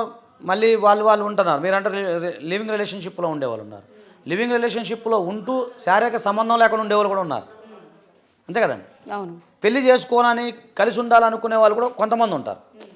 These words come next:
Speaker 1: అది ఎక్కడ వస్తది మీకు పాయింట్? పెళ్లి చేసుకుంటాను నేను, ఆ పలానా మన ఇద్దరం పెళ్లి చేసుకుందాం అని అనుకున్నప్పుడు ప్రాబ్లం వస్తది.
Speaker 2: అవును.
Speaker 1: ఆమె కూడా హోప్స్ పెట్టుకుంటది కదా ఇతని మీద. అలా కాకుండా మనం just ఫ్రెండ్‌షిప్‌గా ఉన్నావు, నువ్వు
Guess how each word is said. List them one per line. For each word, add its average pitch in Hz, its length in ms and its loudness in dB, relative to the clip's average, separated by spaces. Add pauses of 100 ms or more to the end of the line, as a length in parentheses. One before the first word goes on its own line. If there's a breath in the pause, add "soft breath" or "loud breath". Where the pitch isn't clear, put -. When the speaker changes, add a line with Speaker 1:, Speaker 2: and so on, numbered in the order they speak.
(100)
Speaker 1:
అది 180 120 -6 (120)
ఎక్కడ 226 180 0
వస్తది 226 260 -4
మీకు 220 200 -10
పాయింట్? 185 360 0 (220)
పెళ్లి 202 180 -4 (120)
చేసుకుంటాను 196 600 -2
నేను, 208 200 -4
ఆ 160 40 0
పలానా 160 360 0 (400 loud breath)
మన 139 80 -6
ఇద్దరం 185 200 -2
పెళ్లి 180 280 -4
చేసుకుందాం 196 420 -4
అని 156 120 2
అనుకున్నప్పుడు 220 420 -2
ప్రాబ్లం 185 380 2
వస్తది. - 300 -16 (200)
Speaker 2:
అవును. 180 200 -12 (260)
Speaker 1:
ఆమె 214 180 0
కూడా 240 120 2
హోప్స్ 226 260 0
పెట్టుకుంటది 208 360 -2
కదా 131 100 -4
ఇతని 131 160 -12
మీద. 123 180 -8 (680)
అలా 208 120 6
కాకుండా 240 260 2
మనం 208 100 -4
just 208 220 -6
ఫ్రెండ్‌షిప్‌గా 208 420 -6
ఉన్నావు, 190 240 2
నువ్వు 190 220 -4